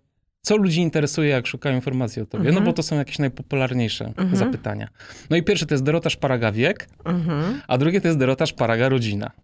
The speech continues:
Speaker 2: Mhm.
Speaker 1: <laughs> Czyli od razu widać,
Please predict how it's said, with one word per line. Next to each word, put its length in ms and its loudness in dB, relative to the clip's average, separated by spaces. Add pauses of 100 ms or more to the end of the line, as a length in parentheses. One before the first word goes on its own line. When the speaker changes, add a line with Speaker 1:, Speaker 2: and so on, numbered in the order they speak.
Speaker 2:
Mhm. 520 -2 (520)
Speaker 1:
<laughs> 640 -16
Czyli 340 0
od 140 2
razu 240 4
widać, 380 0